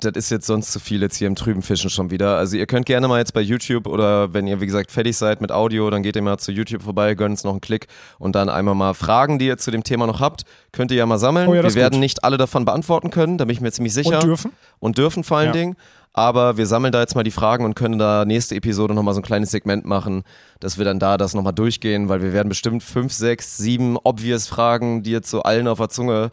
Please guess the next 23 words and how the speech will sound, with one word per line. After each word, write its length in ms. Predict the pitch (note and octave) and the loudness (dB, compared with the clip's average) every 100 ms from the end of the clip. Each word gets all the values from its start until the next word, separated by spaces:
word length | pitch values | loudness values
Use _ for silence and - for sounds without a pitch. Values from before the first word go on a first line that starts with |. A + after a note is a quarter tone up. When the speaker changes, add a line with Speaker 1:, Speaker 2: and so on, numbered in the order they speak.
| - | -8
Speaker 2:
Ja, 100 | D#2 | -10
ja. 100 | C#2+ | -6
Speaker 1:
liegen 340 | G#2 A2+ A#2+ A#2 | -2 0 0 0
und 140 | G#2+ | 0
da 80 | G#2+ | 0
irgendwo 240 | A2 A2 | 0 -2
brennen, 380 | G2 G#2+ A#2+ G#2+ | 0 0 0 -2
werden 180 | G#2+ A2+ | -2 -2
wir 60 | |
jetzt 120 | G#2+ G#2+ | -4 -4
wahrscheinlich 280 | A#2 G#2 | -4 -4
vergessen 360 | - G2+ A2 A2+ | -2 -2 -2 0
haben 280 | A2 G#2+ G#2 | 0 0 0
bei 100 | G2+ | 0
allem 160 | G2 G2+ | 0 -2
Trubel. 380 | - G2+ G#2+ | -4 -2 0
Das, 260 | G2 F2+ - _ - _ _ - | 0 -2 -6 _ -20 _ _ -4
ja, 220 | F#2+ D#2+ F2 | -2 -2 -4
das 120 | F#2 | -4
ist 160 | F2 | -4
dann 80 | F2 | -4
leider 220 | D#2 C#2+ D2+ | -4 -6 -6
so. 200 | D2 | -8